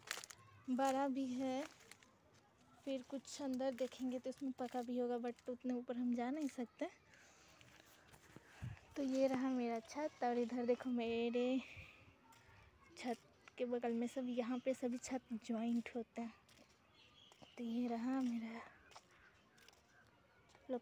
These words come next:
comment करके ज़रूर बताना कि आप लोग का भी इतना बड़ा छत होता है क्या, या joint होता है। ये देखो, इधर मेरा छत है।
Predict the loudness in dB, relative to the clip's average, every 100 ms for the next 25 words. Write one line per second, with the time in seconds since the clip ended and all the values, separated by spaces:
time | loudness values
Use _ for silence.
0 | -4 -4 -2 -2 -4 -4 -4 -2 -2 -2
1 | 0 0 0 0 0 -2 -2 -2 -2 -2
2 | 0 2 2 2 2 0 0 2 0 -4
3 | -8 -8 0 0 0 0 0 2 2 0
4 | 0 0 -2 -2 -6 -4 -2 0 -2 -6
5 | -20 -20 -20 -20 -20 -20 -20 -20 -20 -20
6 | -18 -18 -20 -20 -20 -20 -20 -6 -4 -4
7 | -6 -8 -2 0 0 0 0 -2 -6 -8
8 | -12 -6 -6